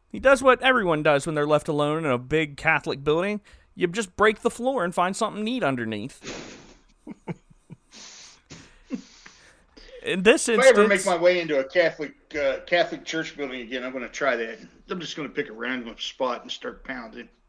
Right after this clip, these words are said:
Speaker 1: In this, in this instance, the albino finds, uh, a rock where the next clue should be that just reads Job thirty-eight eleven. And then he confronts the nun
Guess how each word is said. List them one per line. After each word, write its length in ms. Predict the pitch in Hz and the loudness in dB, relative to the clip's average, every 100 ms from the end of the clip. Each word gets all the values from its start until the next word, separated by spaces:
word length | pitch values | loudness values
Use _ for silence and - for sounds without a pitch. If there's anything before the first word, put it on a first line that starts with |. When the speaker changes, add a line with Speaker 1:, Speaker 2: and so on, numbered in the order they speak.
| _ _ _ - | _ _ _ -6
Speaker 1:
In 100 | 202 | 2
this, 340 | 247 285 - - | 2 2 -2 -2
in 160 | 214 220 | 0 2
this 220 | 269 - | 2 4
instance, 540 | 214 196 - 196 220 | 2 0 -4 -4 -6
the 340 | - 185 185 180 | -8 -6 -2 2
albino 540 | 190 190 208 240 208 | 2 4 0 2 -2
finds, 720 | - 202 190 196 208 214 - _ _ _ _ - | 0 2 4 2 -2 -6 -12 _ _ _ _ -2
uh, 460 | 196 190 190 175 - - _ _ _ _ _ _ _ - | 0 2 2 2 -4 -12 _ _ _ _ _ _ _ -2
a 100 | 170 | -2
rock 500 | 160 196 220 135 - | 6 6 6 4 -2
where 160 | 175 180 | 0 0
the 80 | |
next 220 | 180 180 - | 0 -2 -6
clue 280 | - 214 | 0 0
should 260 | 214 190 135 | 0 -2 -2
be 320 | 131 123 156 - _ _ | -4 -4 -6 -12 _ _
that 200 | 160 170 | 0 0
just 240 | 175 208 190 | 2 0 -2
reads 380 | 214 214 175 - _ _ | -4 -4 -8 -12 _ _
Job 380 | 160 175 226 208 | -2 4 4 4
thirty-eight 480 | - 208 208 208 208 | 0 0 2 2 2
eleven. 500 | 196 214 190 113 104 - _ _ _ _ - | 2 2 2 -4 -8 -16 _ _ _ _ -2
And 100 | 190 | 0
then 120 | 262 | 0
he 40 | |
confronts 560 | 220 202 - 220 269 - | 0 -4 -2 0 0 0
the 120 | 233 | -2
nun 500 | 214 240 247 156 202 | 2 2 4 0 -4